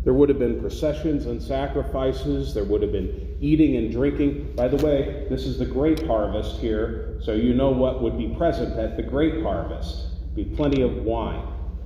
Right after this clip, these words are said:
So it would be a party atmosphere. On the last day of this week-long party, the big procession would happen. The priests would go to the pool of Siloam, followed by others bearing willow branches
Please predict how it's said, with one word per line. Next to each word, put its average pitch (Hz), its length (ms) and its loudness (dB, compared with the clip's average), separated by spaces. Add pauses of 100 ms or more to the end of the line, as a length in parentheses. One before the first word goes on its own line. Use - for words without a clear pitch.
(160)
So 131 300 6
it 135 40 8
would 131 160 2
be 147 120 4
a 135 200 0
party 139 340 2
atmosphere. 113 680 -6 (2000)
On 175 160 4
the 170 60 6
last 240 480 2
day 101 320 -4 (520)
of 123 160 -2
this - 420 -2
week-long 131 1120 0
party, 107 400 0 (1300)
the 143 100 0
big 165 500 2
procession 107 640 -4
would 82 100 -8
happen. 82 360 -10 (960)
The 110 60 2
priests - 540 0
would 156 180 4
go 160 220 4
to 160 120 -4
the 120 100 -4
pool 156 300 4
of 127 60 0
Siloam, 156 680 2
followed 165 360 2
by 131 120 0
others 180 380 0
bearing 123 480 -2
willow 127 320 4
branches 107 800 -2